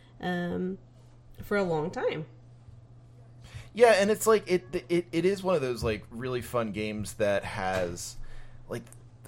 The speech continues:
Speaker 2: I think, like, the, the, the quality of it, the reason it's so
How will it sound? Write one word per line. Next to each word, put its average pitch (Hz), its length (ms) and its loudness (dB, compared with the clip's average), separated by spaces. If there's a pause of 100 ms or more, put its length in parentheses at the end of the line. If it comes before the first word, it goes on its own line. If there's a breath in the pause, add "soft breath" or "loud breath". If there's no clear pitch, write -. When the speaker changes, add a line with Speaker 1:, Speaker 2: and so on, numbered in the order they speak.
(340)
Speaker 2:
I 127 60 0
think, 180 180 -4
like, 180 180 -4
the, 117 520 0 (100)
the, 107 240 -2
the - 100 -4
quality 110 580 -2
of 95 140 -4
it, 92 200 -6
the 117 100 -4
reason 107 300 -8
it's - 140 -12
so 92 440 -6